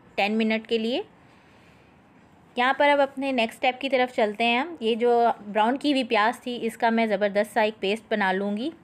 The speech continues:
इसको ब्लेंडर कर लूँगी। थोड़ा सा पानी डाल के मैं तकरीबन हाफ़ कप मैंने इसमें पानी ऐड किया और इसका अच्छे से मैं एक पेस्ट बना लूँगी।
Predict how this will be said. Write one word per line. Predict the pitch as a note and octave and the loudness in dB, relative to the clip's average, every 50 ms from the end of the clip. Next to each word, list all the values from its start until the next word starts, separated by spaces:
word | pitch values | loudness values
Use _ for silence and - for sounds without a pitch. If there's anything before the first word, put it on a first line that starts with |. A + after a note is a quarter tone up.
| - - - | -20 -20 -16
इसको | F#3 - - A3 G3+ | -12 -8 -4 -4 -2
ब्लेंडर | G3 G3 F#3 F#3 F#3+ A3 A#3 A#3+ | 0 0 0 0 2 0 0 0
कर | A#3 A3 G3+ | 0 0 0
लूँगी। | A3 G#3+ A3 A3+ A#3 C#4 D#4+ - - - | 0 0 -2 -2 -2 -4 -6 -8 -6 -4
थोड़ा | F#3+ F3 G3 | -2 -2 -2
सा | - B3 | -2 -2
पानी | A3+ - F#3+ F#3 G3 A3 | -2 -2 -2 -2 -2 -2
डाल | A#3+ A#3+ G#3 G#3 G3+ | 0 0 0 0 0
के | - A#3 A#3 | 0 -2 -2
मैं | A3+ A3+ A3 | -2 -2 -2
तकरीबन | A3 G#3 - A3 G#3 G3+ G#3+ G#3+ A3+ | -4 -6 -6 -6 -6 -4 -4 -4 -2
हाफ़ | G3 G3 G3 G#3 - | -2 -2 -2 -2 -2
कप | - B3+ A3+ | -4 -4 -2
मैंने | A3+ G#3+ G#3 G#3 | -2 -2 -4 -4
इसमें | G#3 - A3+ G#3+ | -6 -6 -6 -4
पानी | - F3+ F3 E3+ F#3+ G#3 | -4 -4 -4 -4 -2 -2
ऐड | A3 G#3+ G#3+ - | -2 -4 -4 -4
किया | - B3+ D4+ | -4 -4 -2
और | F4 A#3+ G#3+ | -2 -2 -4
इसका | G3+ F#3+ - - G3+ | -4 -4 -4 -4 -4
अच्छे | - G#3 - - B3 A3+ | -4 -4 -2 -2 -2 -2
से | A3+ A3+ G#3+ | -2 -4 -6
मैं | G#3 G3+ A3 | -4 -4 -4
एक | D4 - - - - - - - - - - - - - _ _ - | -6 -6 -12 -20 -20 -20 -20 -20 -20 -20 -20 -20 -20 -20 _ _ -4
पेस्ट | - A3 A#3 B3 A#3 - | 0 0 0 0 -2 -6
बना | - G#3 F#3+ E3+ D#3+ | -6 -2 -2 0 -2
लूँगी। | D#3+ E3 E3+ F3 F3 F3 F3+ | -2 -4 -6 -8 -10 -12 -14